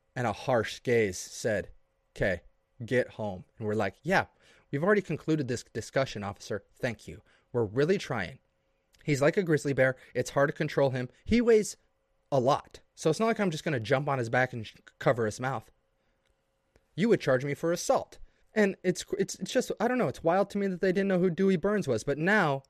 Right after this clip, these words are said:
every single time we see Uncle Dave, which is a lot, because we all live clo-,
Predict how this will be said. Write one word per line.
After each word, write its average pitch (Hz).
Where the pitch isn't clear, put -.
every 147
single 151
time 160
we 143
see 165
Uncle 151
Dave, 143
which 113
is 117
a 101
lot, 101
because 120
we 117
all 117
live 113
clo-, 123